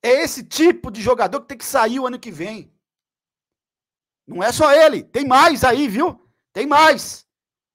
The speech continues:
São Paulo precisava de uma reformulação. E a reformulação tem que passar por esses caras. Não é por meninos jovens da base.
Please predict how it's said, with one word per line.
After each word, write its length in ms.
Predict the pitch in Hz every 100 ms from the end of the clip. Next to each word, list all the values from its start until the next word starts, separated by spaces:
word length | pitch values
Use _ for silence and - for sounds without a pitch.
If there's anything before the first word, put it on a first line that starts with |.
| _
São 140 | _ 185
Paulo 200 | 277 285
precisava 240 | 277 285
de 60 | 269
uma 140 | 277
reformulação. 1040 | 170 262 202 285 269 269 240 - 208 240 - _ _
E 140 | 185
a 60 | 233
reformulação 920 | 180 294 349 302 302 262 202 277 240
tem 320 | _ 269 254
que 80 | -
passar 320 | 269 202 277
por 220 | 285 294
esses 340 | 233 277 - -
caras. 380 | - 190 156 - _ _
Não 200 | 214 247
é 80 | 311
por 220 | 311 302
meninos 440 | 262 233 233 208
jovens 520 | 165 190 156 139 - _
da 140 | 190
base. 460 | 180 165 127 110